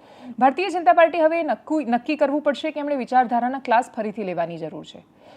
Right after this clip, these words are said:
એમણે સમજાવવું પડશે નીચે કાર્યકર્તાઓને કે એમની પોલિસી શું છે.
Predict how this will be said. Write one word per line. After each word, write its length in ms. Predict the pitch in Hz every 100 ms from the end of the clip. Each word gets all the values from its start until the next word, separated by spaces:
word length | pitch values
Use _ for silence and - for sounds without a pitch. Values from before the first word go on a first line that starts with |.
| -
એમણે 180 | 277 339
સમજાવવું 460 | 330 262 277 330
પડશે 300 | 359 311 -
નીચે 340 | 311 277 269 285
કાર્યકર્તાઓને 720 | 262 240 240 226 208 254 294
કે 80 | 294
એમની 180 | 277 294
પોલિસી 420 | 247 196 202 208
શું 200 | 190 165
છે. 180 | -